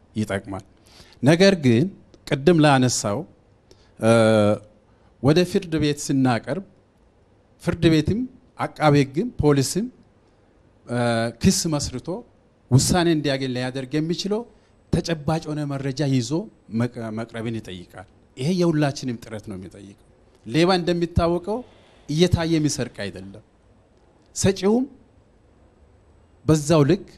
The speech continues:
ነው። ነገር ግን፣ እ፣ ትልቁ ነገር በእኛም በኩል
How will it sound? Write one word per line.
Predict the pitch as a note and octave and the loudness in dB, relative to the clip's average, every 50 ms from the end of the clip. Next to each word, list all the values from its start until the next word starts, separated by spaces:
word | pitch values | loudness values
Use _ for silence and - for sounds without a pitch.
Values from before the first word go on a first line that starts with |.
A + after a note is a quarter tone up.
| _ - _ _ _ | _ -20 _ _ _
ነው። | A#2+ A#2+ A2+ G2+ F2+ - - _ _ _ _ _ _ _ _ _ _ _ _ _ _ _ | -10 -8 -8 -8 -10 -14 -20 _ _ _ _ _ _ _ _ _ _ _ _ _ _ _
ነገር | A#2 D3 F3+ F3 G3 G3 F#3 D#3+ | 2 2 4 4 4 2 2 2
ግን፣ | C#3 C3+ B2+ C#3+ A3 - - _ _ _ _ - | 2 2 2 2 0 -6 -14 _ _ _ _ -2
እ፣ | C3 C3+ B2+ B2+ B2 A#2 | 0 2 2 2 2 4
ትልቁ | - - E3 E3 E3 E3+ E3+ - F3 | 4 2 4 6 4 2 4 2 2
ነገር | D#3 D3+ C#3+ D3+ F#3+ F3 | 2 2 2 2 -2 -2
በእኛም | C3 D3+ D#3 D#3 D3+ D#3 D3+ D3 C3 | 0 -2 -2 0 0 0 0 0 0
በኩል | B2 B2 - - - G#3 G3+ | -2 -4 -4 0 -2 -2 -2